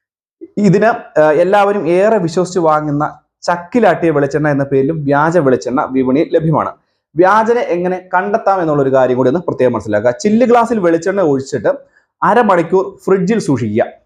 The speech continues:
അതായത് ഒരു ചില്ല് ഗ്ലാസ്, ഒരു ഗ്ലാസ് എടുത്തിട്ട് അതിലേക്ക് വെളിച്ചെണ്ണ ഒഴിച്ചു വെക്കുക. അതിനകത്ത് ഏകദേശം അരമണിക്കൂർ ഫ്രിഡ്ജിനകത്ത് സൂക്ഷിച്ചു വെക്കുക. മായം കലരാത്ത വെളിച്ചെണ്ണയാണ് എങ്കിൽ ഈ സമയത്തിനകം ഇത് കട്ടിയായിട്ടുണ്ടായിരിക്കും.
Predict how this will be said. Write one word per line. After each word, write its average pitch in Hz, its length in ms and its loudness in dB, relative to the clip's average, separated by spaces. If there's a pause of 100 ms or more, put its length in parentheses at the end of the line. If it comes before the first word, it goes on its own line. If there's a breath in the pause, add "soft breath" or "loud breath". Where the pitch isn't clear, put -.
(220)
അതായത് 160 320 2
ഒരു 185 140 0
ചില്ല് 190 220 0
ഗ്ലാസ്, 135 220 0 (100)
ഒരു 160 120 -2
ഗ്ലാസ് 151 320 2
എടുത്തിട്ട് 127 280 -2 (100)
അതിലേക്ക് 147 360 -2 (140)
വെളിച്ചെണ്ണ 143 340 0
ഒഴിച്ചു 135 180 0
വെക്കുക. 127 220 2 (340)
അതിനകത്ത് 170 280 2
ഏകദേശം 156 380 2 (440)
അരമണിക്കൂർ 165 640 0 (800)
ഫ്രിഡ്ജിനകത്ത് 180 720 2
സൂക്ഷിച്ചു 147 300 0
വെക്കുക. 101 180 0 (480 soft breath)
മായം 214 440 2 (140)
കലരാത്ത 190 440 2
വെളിച്ചെണ്ണയാണ് 160 800 0
എങ്കിൽ 117 220 -2
ഈ 185 120 -2
സമയത്തിനകം 147 560 0 (120)
ഇത് 151 120 0 (320)
കട്ടിയായിട്ടുണ്ടായിരിക്കും. 117 840 -2